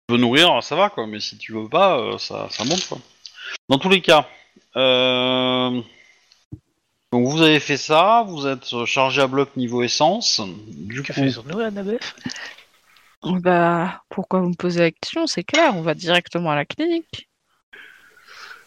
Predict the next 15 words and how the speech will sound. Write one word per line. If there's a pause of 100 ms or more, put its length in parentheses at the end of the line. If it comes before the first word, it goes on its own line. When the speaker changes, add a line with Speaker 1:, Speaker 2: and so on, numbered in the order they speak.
(220)
Speaker 2:
Ouais,
Speaker 3:
Non ?
Speaker 2:
ok. (440)
Speaker 3:
Je
sais
pas, (260)
euh,
il
y
avait
un
sous-entendu
quelque
part,
peut-être.